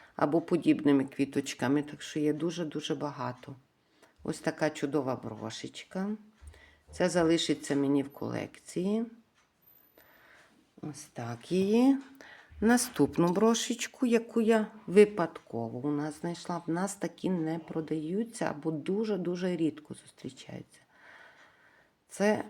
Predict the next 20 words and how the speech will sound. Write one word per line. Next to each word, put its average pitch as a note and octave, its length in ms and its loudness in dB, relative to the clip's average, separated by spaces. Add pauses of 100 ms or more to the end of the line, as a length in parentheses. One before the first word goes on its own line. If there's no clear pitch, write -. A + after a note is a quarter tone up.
(420)
ось - 200 -10
така - 380 -14
брошечка. - 680 -8
Скорше G#3+ 440 -2
всього, F3 360 -2
це E3 240 -2
англійська, B2+ 640 -6
тому E3 300 -6
що - 220 -6
в - 20 0
мене D3 260 -2
колись C#3+ 360 -12
такі - 300 -18
самі B2+ 420 -10
були E3 320 -8
з - 140 -14
Англії, C3 460 -8
подібні. - 540 -6 (2250)
Тут - 420 -8 (200)
буковки, G#3+ 720 -6